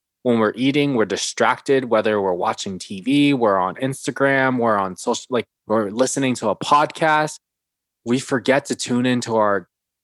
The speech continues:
self, our gut, and, like, our intuition. And I feel like it's all interconnected.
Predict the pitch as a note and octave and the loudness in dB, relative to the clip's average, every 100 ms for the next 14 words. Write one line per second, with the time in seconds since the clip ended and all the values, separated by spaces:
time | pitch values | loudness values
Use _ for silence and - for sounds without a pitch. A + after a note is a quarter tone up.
0 | _ - - C#3+ E3 - G2+ - D3 D#3 | _ -12 -2 0 0 -2 -10 -2 0 0
1 | - _ _ _ _ A2 G2+ F#2+ G2+ G2 | -2 _ _ _ _ -8 -6 -6 -4 -6
2 | G#2 G#2+ - A#2 D#3 - G#2+ F#2+ G#2 G2 | -6 -8 -2 2 2 0 -2 -2 -4 -2
3 | B2+ A#2+ G#2+ - - D#3 F3 D3 C#3 - | 0 2 0 -2 0 4 4 4 2 0
4 | C3+ B2+ A#2+ B2 A#2 F#2+ | 0 0 0 -2 -2 -6